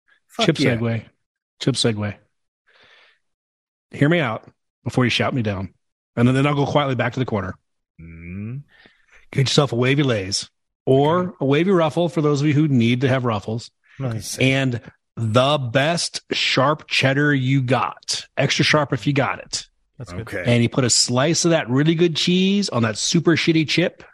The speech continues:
Speaker 3: Cougar Gold.
Speaker 2: And you, and you, both cold. And you just
Speaker 3: Mm-hmm.
Speaker 2: eat it right up.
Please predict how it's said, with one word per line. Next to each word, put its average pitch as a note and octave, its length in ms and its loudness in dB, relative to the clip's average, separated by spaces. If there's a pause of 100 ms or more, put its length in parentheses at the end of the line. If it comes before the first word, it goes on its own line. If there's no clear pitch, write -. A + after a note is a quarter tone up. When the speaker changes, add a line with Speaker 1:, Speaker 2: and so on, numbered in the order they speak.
(500)
Speaker 3:
Cougar A#2+ 220 -12
Gold. A#2+ 220 -10
Speaker 2:
And C3+ 120 6
you, C3+ 60 -4 (280)
and C#3 140 2
you, - 60 -12 (120)
both C#3+ 320 0
cold. C#3+ 420 0 (460)
And A#2 120 0
you A#2 60 4
just A#2 180 0
Speaker 3:
Mm-hmm. D3 180 0
Speaker 2:
eat C#3 60 4
it C#3 60 -2
right C3+ 180 0
up. E3 300 -4